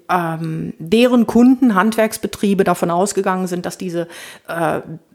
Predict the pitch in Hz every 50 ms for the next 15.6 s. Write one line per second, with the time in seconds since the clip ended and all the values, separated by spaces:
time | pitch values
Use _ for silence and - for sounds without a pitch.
0 | _ - - - _ _ _ - - 214 240 277 285 - - - 233 247 240 240
1 | 226 214 - 214 214 - - 202 196 180 185 - 180 175 180 185 190 196 202 202
2 | 202 202 - - - - - _ _ - - 302 262 254 - - - 226 190 190
3 | 175 - 190 190 165 160 - 165 165 156 143 143 143 - - - - - _ -
4 | - 220 - - 190 190 196 202 208 190 185 - 180 170 - - 165 - - -
5 | - 156 - - - - - - - - - - - - - _ _ _ _ _
6 | _ _ _ _ - 214 208 - 220 220 220 214 214 202 190 185 - 208 202 202
7 | 208 196 - 190 185 185 180 175 175 - 156 175 214 208 - 190 190 190 185 165
8 | 165 - - 170 160 185 226 262 302 392 - - - _ _ _ _ _ _ _
9 | - - 202 202 208 196 190 175 180 180 - - 202 196 220 269 285 202 196 185
10 | 175 175 - - - 180 - 170 165 - - 185 170 165 165 175 - - _ _
11 | _ _ - - - - 104 - - 156 165 180 175 185 175 170 190 214 233 240
12 | 233 220 214 180 175 165 165 160 - 208 220 262 - - 285 285 - - 247 285
13 | 302 392 403 - - _ _ _ _ - - _ - 202 196 202 - - 262 285
14 | 320 - - - 294 277 240 226 214 196 185 180 180 - 185 196 226 240 - -
15 | - 226 196 170 226 262 233 220 - 165 143 -